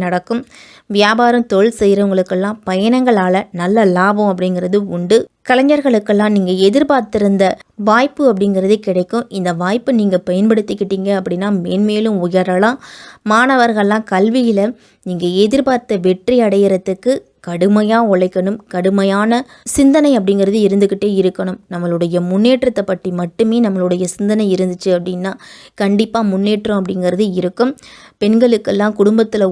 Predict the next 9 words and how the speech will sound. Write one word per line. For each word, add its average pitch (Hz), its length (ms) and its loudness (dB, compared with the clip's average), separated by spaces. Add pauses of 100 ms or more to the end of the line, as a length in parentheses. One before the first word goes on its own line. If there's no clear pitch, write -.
ஒற்றுமை 247 460 0
அப்படிங்கிறது 185 520 -2 (220)
அதிகமாவே 196 560 0 (100)
இருக்கும். 208 360 -6 (140)
அதனால 180 400 -4
மற்றவர்களை 202 520 0
எல்லாத்தையும் 214 440 0
அனுசரித்து 240 520 0
போறக்கூடிய 190 600 0